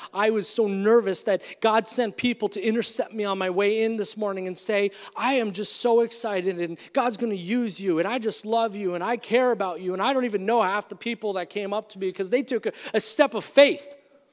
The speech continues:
listening to God, and that's exactly what I needed. It's exactly, so how about for you? Do you honor the next generation? Will you honor the next generation?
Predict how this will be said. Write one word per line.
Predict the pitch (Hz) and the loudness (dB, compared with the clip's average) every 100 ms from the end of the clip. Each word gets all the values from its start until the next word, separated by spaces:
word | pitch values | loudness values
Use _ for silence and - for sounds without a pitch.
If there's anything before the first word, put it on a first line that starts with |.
| _ _ _ _ _ _ _ _ _ - | _ _ _ _ _ _ _ _ _ 0
listening | 262 285 269 226 | 2 2 -2 -4
to | 202 | -2
God, | 185 220 196 | 0 2 2
and | 185 208 | 0 0
that's | 240 233 | -2 -4
exactly | 180 160 262 247 254 | -8 0 2 2 0
what | 233 214 | -2 0
I | 196 185 | 0 -2
needed. | 190 175 127 - _ _ _ _ _ _ _ | -4 -4 -6 -8 _ _ _ _ _ _ _
It's | 208 202 | -8 -6
exactly, | 190 165 247 220 - 165 | -6 0 0 0 -2 -4
so | - 220 - - | 0 -2 -2 -10
how | - 233 | 0 2
about | 233 226 | 2 0
for | - 220 | -2 -4
you? | 196 226 | 0 -2
Do | 160 208 | 0 -2
you | 190 247 277 | 2 4 4
honor | 247 240 233 | 4 2 0
the | 208 | -2
next | 202 196 - | -4 -4 -6
generation? | 208 180 175 165 160 151 | -8 -4 -4 -4 -8 -4
Will | 196 302 | 0 2
you | 285 240 214 | 4 2 2
honor | 196 185 180 | 2 0 -2
the | 165 | -6
next | 170 165 - - | -6 -6 -8 -10
generation? | 170 160 151 156 | -6 -6 -6 -8